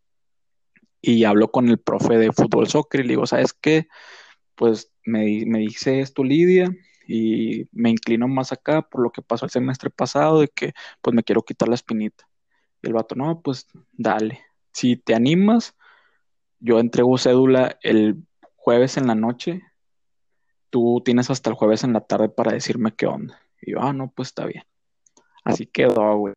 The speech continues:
El jueves ya no le dije nada al profe de soccer, se llama Pedro, ya no le dije nada a Pedro. Ah, un saludo a tu tocayo, Pedro. Y,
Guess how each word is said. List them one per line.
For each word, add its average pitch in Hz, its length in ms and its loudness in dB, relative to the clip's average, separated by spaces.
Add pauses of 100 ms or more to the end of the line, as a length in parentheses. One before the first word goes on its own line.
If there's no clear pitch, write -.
El - 40 -18
jueves 113 220 0
ya 127 60 -2
no 123 100 0
le 123 100 2
dije 123 200 0
nada 123 280 0
al 123 100 -2
profe 127 300 -2
de 123 100 2
soccer, 127 380 -4
se 127 100 -2
llama 113 260 0
Pedro, 139 380 0
ya 123 100 2
no 120 80 0
le 120 80 2
dije 117 160 -2
nada 120 200 -2
a 117 60 -12
Pedro. 156 460 -2 (260)
Ah, 110 160 0
un 127 100 -4
saludo 123 180 0
a 117 40 0
tu - 160 -16
tocayo, 120 380 0
Pedro. 127 300 -4 (800)
Y, 117 960 4